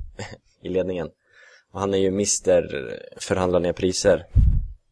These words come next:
Se till exempel på Aquilani som man ville förhandla ner till en minimal pris. Så jag tror att Galliani kan förhandla ner det där femton miljoners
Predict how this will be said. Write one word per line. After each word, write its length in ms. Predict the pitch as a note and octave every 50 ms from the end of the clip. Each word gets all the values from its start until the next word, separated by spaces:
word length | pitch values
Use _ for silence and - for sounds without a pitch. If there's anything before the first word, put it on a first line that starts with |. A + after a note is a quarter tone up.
| _ _ _ _ _ _ _ _ _ _
Se 360 | - - D2+ - - G2+ F#2 F2
till 100 | F2 E2
exempel 260 | E2 F2+ E2 D#2+ E2+
på 80 | -
Aquilani 440 | F2 - - F#2+ F#2 F#2 F2+ F2 E2+ E2
som 100 | - E2+
man 100 | D#2+ E2
ville 180 | D#2+ D#2 D#2+
förhandla 340 | - - E2+ E2+ E2 D#2+ D#2+
ner 220 | D#2+ E2 D#2 D2+ D2 - _ _ _ _ _ _ _ _ _ _ _ _ _ _ _ -
till 120 | - D#2
en 100 | D#2+ D#2
minimal 540 | D#2+ E2+ E2+ F2 F2 F2+ F2+ E2+ D#2 C#2 - - _ _ _ _ _ _ -
pris. 400 | - D#2 C#2+ C#2+ - - - - - - - - - - _ _ _ _ _ _
Så 160 | - - A#2
jag 80 | A2 G#2+
tror 260 | - B2 A#2+ B2 A#2
att 220 | G#2+ G#2 - - - - - C#2+
Galliani 420 | F2+ F#2 A2 G#2+ G#2+ G#2 G#2 G2+
kan 140 | - G#2+ G2
förhandla 300 | F2+ G#2 G2 G2 G2 G2+
ner 180 | G2 G#2+ A#2 G#2+
det 60 | F#2+
där 180 | F2+ F2+ F2 D#2
femton 360 | - - F#2+ F2+ - - F2+
miljoners 580 | F#2 F2 F#2 F2+ F2+ F2 E2+ E2 - - -